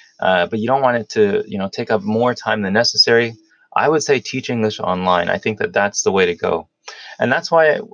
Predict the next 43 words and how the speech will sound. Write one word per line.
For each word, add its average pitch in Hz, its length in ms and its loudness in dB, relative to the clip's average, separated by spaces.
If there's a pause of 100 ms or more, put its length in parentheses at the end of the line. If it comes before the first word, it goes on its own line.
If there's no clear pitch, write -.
(100)
um, 110 220 2
I 101 100 2
focus 120 360 -2
so 131 80 0
much 120 340 0
on 104 280 0
that 107 240 0
subject 120 480 -2
in 101 140 -6
the 90 60 -4
blog, 110 380 2 (240)
uh, 85 380 -4
my 92 160 -2
blog, 107 340 2
which 104 220 -4
is 92 160 -8
teach - 420 -10
english 113 540 -2
online 101 720 2
dot 190 220 2 (120)
co. 156 440 2 (500)
Um, 107 300 2
we 113 120 0
have, 131 160 0 (180)
I - 80 4
have 110 140 -2
plenty 160 240 0
of 143 80 -2
articles 123 460 0
there 117 260 2
that 110 140 2
talk 110 260 0
about 107 240 0
the 107 80 -8
whole 110 180 -4
process 107 560 0
that - 160 -4
help 113 220 0
you 117 60 -4
to 101 60 -4
get 98 140 -4
started, 117 560 0 (440)
and 95 360 0